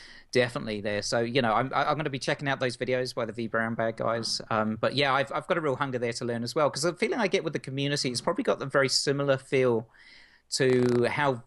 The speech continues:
you know, V-, the, the V M ware community was perhaps, you know, back in two thousand and eight, two thousand and nine. You know, I, I, definitely V M ware wasn't in its infancy there, but that, at that point, that's where it was starting to get a little bit more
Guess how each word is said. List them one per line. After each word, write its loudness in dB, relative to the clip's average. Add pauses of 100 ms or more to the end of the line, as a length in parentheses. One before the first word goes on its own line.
(160)
you -6
know, -4
V-, 2
the, 0
the -4
V 2
M 2
ware 4
community -4
was -4
perhaps, -4 (240)
you -4
know, 0
back -2
in -4 (100)
two -8
thousand -2
and -4
eight, -2
two -8
thousand 0
and 0
nine. 2 (440)
You -4
know, 0
I, 0
I, 2 (140)
definitely -4
V 2
M 0
ware 2
wasn't -4
in -4
its -8
infancy -6
there, -2
but -2
that, 2
at 2
that -2
point, -4
that's -2
where 4
it 2
was -6
starting 0
to -8
get -2
a 2
little -2
bit -2
more 0